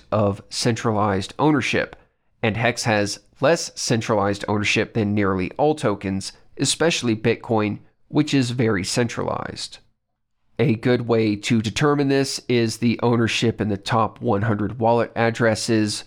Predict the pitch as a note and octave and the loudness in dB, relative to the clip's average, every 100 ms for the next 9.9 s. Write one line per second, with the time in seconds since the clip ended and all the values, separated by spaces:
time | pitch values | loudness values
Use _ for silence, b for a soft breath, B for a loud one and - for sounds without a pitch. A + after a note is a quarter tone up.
0 | B _ _ A#2+ A#2 A2 G#2 G2+ G2+ - | B _ _ 0 2 2 2 0 -2 0
1 | G#2 - - A2+ G#2 - F#2+ F2 - C#2+ | 0 0 -2 0 0 2 0 0 -4 -8
2 | - - A2+ F#2 E2 - - F2 F2+ C#2+ | -10 -10 -2 0 0 -4 -2 -2 -2 -4
3 | G#1+ - D2 - - - _ _ _ _ | -4 -6 -6 -8 -12 -14 _ _ _ _
4 | _ _ _ _ _ _ _ _ C3+ A#2+ | _ _ _ _ _ _ _ _ 0 0
5 | - A2+ A2+ - - C#3 B2+ - _ A2+ | 0 2 2 -2 -4 -2 -2 -8 _ 2
6 | A2+ A3+ - - B2 G#2+ G2+ C#3 F3+ A2 | 2 2 -4 0 0 2 2 2 2 -2
7 | - - - B2 D3+ - - D3+ F3+ F3 | -4 -2 0 -2 -4 -8 -2 -2 0 -2
8 | D#3+ - D#3+ D#3+ D#3+ A#2+ A#2+ - B2+ C#3+ | -2 -4 0 0 2 0 0 -2 -6 -6
9 | - B2 G#2+ G#2+ - A#2+ A2+ A#2 | -2 2 2 0 0 0 2 0